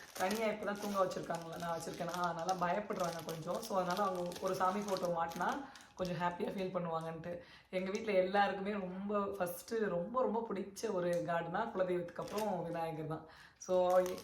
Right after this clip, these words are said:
எதனாலன்னு தெரியல, எனக்கு பிடிச்சதுனால பசங்களுக்கு பிடிச்சிருச்சா என்னன்னு தெரியல. But விநாயகர் எங்களுக்கு ரொம்ப பிடிக்கும். அதனால ரெண்டு பசங்க ரூம்லயும் மாட்டுறதுக்காக ரெண்டு விநாயகர் இது. இது வந்துட்டு நான் வந்து, ஆ, Amazon-ல வாங்கினேன்.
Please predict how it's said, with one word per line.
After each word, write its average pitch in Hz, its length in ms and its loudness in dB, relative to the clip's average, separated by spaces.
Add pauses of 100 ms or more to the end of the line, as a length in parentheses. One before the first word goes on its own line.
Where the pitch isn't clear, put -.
(220)
எதனாலன்னு 240 520 4
தெரியல, 202 320 4
எனக்கு 208 260 0
பிடிச்சதுனால 208 460 2
பசங்களுக்கு 185 340 -2
பிடிச்சிருச்சா 180 380 2
என்னன்னு 170 240 -6
தெரியல. 165 340 -2 (480)
But 175 120 -10
விநாயகர் 196 400 0
எங்களுக்கு 170 240 -6
ரொம்ப 170 220 -4
பிடிக்கும். 180 300 -6
அதனால 185 240 -2
ரெண்டு 185 240 -2
பசங்க 190 300 -4
ரூம்லயும் 175 320 -4
மாட்டுறதுக்காக 160 520 -8
ரெண்டு 175 280 -4
விநாயகர் 160 460 -2
இது. 151 240 -4 (260)
இது 214 260 2
வந்துட்டு 208 220 -2
நான் 202 180 4
வந்து, 180 280 0 (1900)
ஆ, 185 40 -8 (280)
Amazon-ல 196 480 2
வாங்கினேன். 151 300 -2